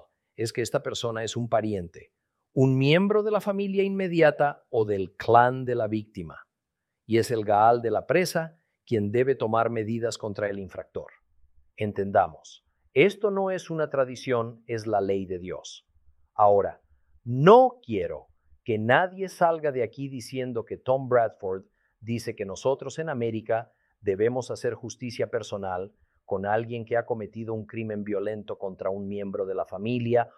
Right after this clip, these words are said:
o que si no hacemos esto estamos desobedeciendo la ley de Dios. Más bien,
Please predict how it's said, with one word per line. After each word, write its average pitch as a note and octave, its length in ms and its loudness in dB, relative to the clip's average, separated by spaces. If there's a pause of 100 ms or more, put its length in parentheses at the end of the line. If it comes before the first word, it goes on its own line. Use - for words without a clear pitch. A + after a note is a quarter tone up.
(120)
o A2+ 180 6
que G#2 140 -4
si G#2 180 -12
no G#2+ 180 -2
hacemos G2+ 420 -6
esto G#2+ 280 -6
estamos G2+ 500 -4
desobedeciendo A2+ 1500 -2 (300)
la G#2 280 4
ley G#2+ 340 2
de G2+ 180 -2
Dios. F2+ 560 -12 (560)
Más C#3 500 10
bien, C#3 500 0